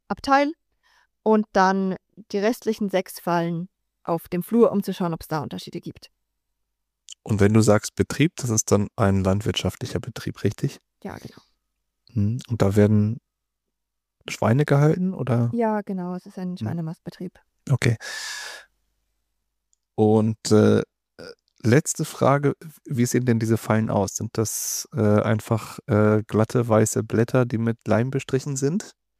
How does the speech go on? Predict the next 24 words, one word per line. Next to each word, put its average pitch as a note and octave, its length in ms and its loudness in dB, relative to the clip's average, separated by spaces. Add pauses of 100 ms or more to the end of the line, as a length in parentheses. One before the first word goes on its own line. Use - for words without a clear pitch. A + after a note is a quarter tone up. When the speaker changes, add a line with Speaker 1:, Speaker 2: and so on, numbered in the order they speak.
(320)
Speaker 1:
Ähm, A#3+ 300 0
es B3+ 120 -6
sind D4 200 -2
keine A#3+ 320 -2
glatten A3 400 -2
weißen A#3 460 -2
Blätter, B3+ 420 2
es - 160 -4
sind G#3 320 -2 (160)
gelbe G3 460 4 (280)
Fallen. F#3 340 0
Es G#3+ 120 -4
sind B3+ 160 0
die A#3 80 -2
ganz B3 200 2
typischen A#3+ 300 0
Gelbfallen, F#3+ 480 0
die F#3+ 80 -2
man F#3 160 -2
auch F#3+ 200 -2
aus F#3+ 140 -4
dem G3 120 -4
Supermarkt F#3 420 -2
kennt. F3 260 -6